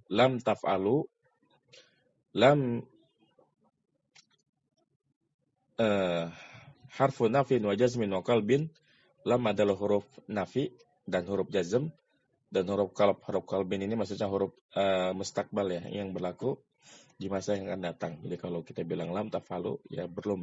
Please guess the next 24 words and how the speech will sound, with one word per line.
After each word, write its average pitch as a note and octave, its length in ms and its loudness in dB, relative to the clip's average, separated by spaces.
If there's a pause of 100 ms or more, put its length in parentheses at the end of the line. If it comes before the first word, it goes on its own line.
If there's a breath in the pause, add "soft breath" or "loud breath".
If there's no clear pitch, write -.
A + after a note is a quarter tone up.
ya. F2 100 -8 (1400 soft breath)
Taf'alu C3+ 400 10
fi'lun D#3 320 4
mudhari'un C#3 480 8
majzumun B2 560 4
bi G2+ 80 8
lam B2 240 6
wa G#2+ 160 6
alamatu B2 400 6
jazmi A#2 400 4
hadfun B2+ 480 2
nuni C#3 400 2
li'annahu D#3 480 2
minal G#2 240 2
af'alil G2+ 240 0
khamsati. F2 880 -6
Ya, E2+ 240 -8
jadi F#2+ 320 2 (240)
asalnya A2 400 0
taf'aluna, F#2 720 -2 (480)
tapi G2 240 -4
karena G2 240 0
ada F2 160 0
lam, G#2+ 400 0